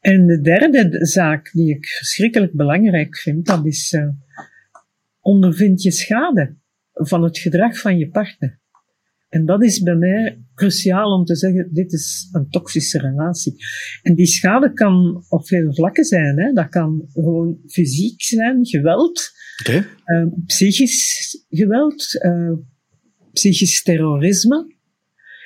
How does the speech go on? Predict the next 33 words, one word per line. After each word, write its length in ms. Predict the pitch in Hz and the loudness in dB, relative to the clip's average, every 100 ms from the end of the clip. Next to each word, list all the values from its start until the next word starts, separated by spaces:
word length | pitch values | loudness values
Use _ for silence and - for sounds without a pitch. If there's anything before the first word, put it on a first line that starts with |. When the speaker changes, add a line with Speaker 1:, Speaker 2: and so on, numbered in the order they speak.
| - - _ | -20 -20 _
Speaker 1:
En 380 | - 185 180 180 - _ - | 0 2 2 0 -12 _ -6
het 140 | 175 | -4
probleem 580 | 175 175 160 214 302 262 | -2 0 2 2 2 2
is, 320 | 330 - - | 0 -2 -6
en 200 | - 175 | -2 -2
dat 140 | 180 | 0
is 140 | 175 165 | 0 0
de 100 | 151 | -2
reden 260 | 160 226 | -2 0
waarom 280 | 262 247 208 | 0 0 0
dat 140 | 202 180 | 0 0
het 140 | 170 | -2
ook 160 | 175 - | -4 -4
zo 200 | 190 165 | -4 -2
laat 420 | 165 156 165 - | -2 -4 -8 -4
ontdekt 500 | 175 147 147 214 - | -2 0 -2 -4 -4
wordt 300 | - 226 - | -4 -4 -4
vaak, 440 | - 160 139 - - - - _ _ | -4 -2 -2 -6 -20 -20 -20 _ _
dat 140 | - | -6
zie 220 | - 220 285 | -2 0 0
je 80 | |
niet 260 | 302 294 262 | 2 0 2
aan 100 | 196 | 2
de 100 | 180 | 2
buitenkant, 640 | 165 165 160 170 165 151 | 0 -2 -6 -4 -2 0
hè. 140 | 175 269 - _ _ | 0 -2 -4 _ _
Dat 240 | - 175 175 | -2 -2 0
dan 320 | 180 170 170 | -2 0 -2
de 200 | 165 165 | -2 0
meest 400 | 175 180 170 - | 2 2 0 -6
verborgen 560 | - 165 151 180 170 180 | -6 -4 0 0 0 0
narcisten 680 | 160 160 - 233 240 - 311 - - - - | -2 -2 -2 -2 -4 -4 -4 -6 -20 -20 -14
zijn 600 | - 147 185 175 170 165 | -4 0 2 2 2 0